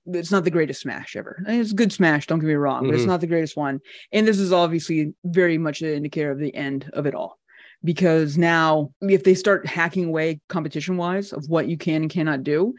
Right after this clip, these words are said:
Speaker 1: then it's no longer a competition. It's now just like, uh, "Hey, we're gonna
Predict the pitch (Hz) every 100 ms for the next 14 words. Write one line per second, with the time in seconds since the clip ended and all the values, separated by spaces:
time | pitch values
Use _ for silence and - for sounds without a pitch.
0 | - - _ 180 175 190 175 165 160 156
1 | 147 165 151 143 143 160 151 156 147 147
2 | 156 147 151 143 143 156 156 156 156 143